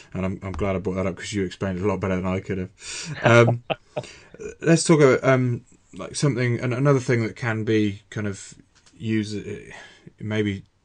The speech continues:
towards a kind of a bit of a fad in the industry is kettlebells. How, how have you used those with your athletes?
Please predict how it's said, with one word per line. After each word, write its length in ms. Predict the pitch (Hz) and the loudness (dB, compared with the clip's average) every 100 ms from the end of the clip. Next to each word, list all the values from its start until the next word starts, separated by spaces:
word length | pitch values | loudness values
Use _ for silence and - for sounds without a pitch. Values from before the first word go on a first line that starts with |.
| _ _ | _ _
towards 340 | - 107 101 98 | -12 -6 -4 -4
a 140 | 95 | -6
kind 160 | 90 101 | -6 -8
of 340 | 90 - - _ | -10 -12 -20 _
a 40 | 101 | -8
bit 120 | 107 | -6
of 80 | 98 | -6
a 60 | |
fad 340 | 92 - 101 101 | -8 -6 -4 -4
in 80 | 98 | -4
the 100 | 101 | -4
industry 380 | 98 92 - | -4 -6 -6
is 100 | 92 | -6
kettlebells. 520 | - 123 110 104 98 - | -4 -6 -4 -4 -4 -4
How, 260 | 120 117 | -2 -2
how 160 | - 120 | -2 -2
have 120 | 113 | -2
you 100 | 113 | -2
used 260 | 110 110 104 | -4 -4 -2
those 260 | 107 104 | 0 0
with 100 | 104 | 0
your 100 | 101 | -4
athletes? 560 | 95 - 101 87 - - | -6 -6 -8 -10 -12 -20